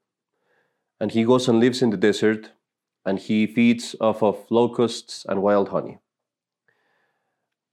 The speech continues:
Over there already we have a lot to consider,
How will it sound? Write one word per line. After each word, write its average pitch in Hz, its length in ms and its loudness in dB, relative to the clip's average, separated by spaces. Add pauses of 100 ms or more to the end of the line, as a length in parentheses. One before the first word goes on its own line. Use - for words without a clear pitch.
(380)
Over 165 240 6
there 139 260 6
already 131 320 4
we 117 140 6
have 110 160 2
a 117 40 -2
lot 110 220 2
to 113 80 -2
consider, 85 560 -2